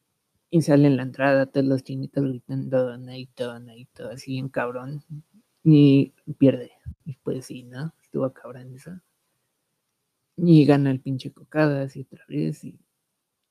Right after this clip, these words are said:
y dos años después, dos pinches años después, o tres más bien, está en la misma situación y pues ya lo gana al final,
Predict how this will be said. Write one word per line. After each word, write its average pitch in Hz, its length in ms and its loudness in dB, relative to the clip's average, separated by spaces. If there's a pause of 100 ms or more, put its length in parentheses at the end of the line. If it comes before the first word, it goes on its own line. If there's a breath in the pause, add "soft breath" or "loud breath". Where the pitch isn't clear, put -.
(120)
y 175 160 -2
dos 151 240 -2
años 151 300 0
después, 147 540 0
dos 156 360 -4
pinches 151 420 -10
años 143 260 -4
después, - 640 -6 (760)
o 139 140 -4
tres 135 340 0
más 131 160 -8
bien, 139 260 -8 (1600)
está 151 360 2
en 147 80 6
la 147 80 4
misma 147 300 2
situación - 640 -8
y - 80 -8
pues - 380 -18
ya 131 160 -10
lo 127 100 -4
gana 120 280 -10
al - 80 -20
final, 127 300 -20